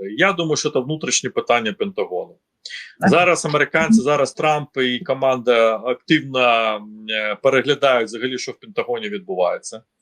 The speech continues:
Speaker 1: Активно приводять армію до тями, так.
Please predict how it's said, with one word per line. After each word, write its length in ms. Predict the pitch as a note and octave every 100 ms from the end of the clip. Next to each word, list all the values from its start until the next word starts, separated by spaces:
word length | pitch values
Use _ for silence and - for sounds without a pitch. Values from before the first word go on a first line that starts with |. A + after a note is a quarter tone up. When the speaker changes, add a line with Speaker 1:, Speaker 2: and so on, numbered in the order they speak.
| _ - - _
Speaker 1:
Активно 540 | - B2 - F3+ E3 C#3+
приводять 600 | C#3+ C#3 D3 C#3 C3 -
армію 460 | C3 B2+ B2+ A#2+
до 120 | G#2+ A2+
тями, 500 | - F2+ F2 G2+ A#2+ _
так. 240 | A2 G#2